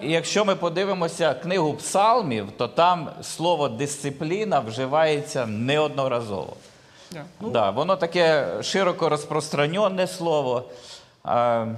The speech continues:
Speaker 1: ну, а в українській каже «карає». Да, в російському «б'єт».
Speaker 2: Да.
Speaker 1: Да.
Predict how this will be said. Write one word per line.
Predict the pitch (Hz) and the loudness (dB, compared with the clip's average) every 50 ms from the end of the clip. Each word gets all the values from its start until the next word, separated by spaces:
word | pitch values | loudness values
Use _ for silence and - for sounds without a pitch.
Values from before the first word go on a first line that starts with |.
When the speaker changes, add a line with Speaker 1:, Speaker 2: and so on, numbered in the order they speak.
| - - - - - - _ - | -10 -14 -20 -20 -20 -20 _ -14
Speaker 1:
ну, | - - 151 180 208 175 - - - - - - _ _ _ _ _ _ _ _ - - | -6 -4 -2 -2 -2 -2 -6 -8 -14 -20 -20 -20 _ _ _ _ _ _ _ _ -6 0
а | - 135 | 0 0
в | 143 | 0
українській | 143 180 165 175 190 202 196 - 160 151 | 0 -2 0 0 0 -2 -6 -6 -8 -4
каже | - 151 139 131 123 | 0 0 0 -2 -2
«карає». | 110 - - 135 120 113 95 87 82 71 92 101 - - - - - - - - - - | -8 -6 -6 -4 -2 0 -2 -2 -2 -6 -8 -12 -16 -20 -20 -20 -20 -20 -20 -20 -20 -16
Да, | 95 104 117 110 104 95 67 - - | -10 -4 -2 -2 0 -2 -2 -4 -6
в | 110 | -4
російському | 120 143 147 - 202 208 196 - - 180 170 170 | -4 -4 -2 -2 -2 -2 -2 -6 -6 -4 -4 -4
«б'єт». | 147 113 104 120 143 156 143 107 87 - - - - - - - - _ _ - - - _ _ _ - | -4 -4 -4 -2 0 2 2 2 0 -2 -8 -18 -20 -20 -20 -20 -20 _ _ -20 -20 -20 _ _ _ -14
Speaker 2:
Да. | - 170 | -10 -10
Speaker 1:
Да. | 175 - | -8 -10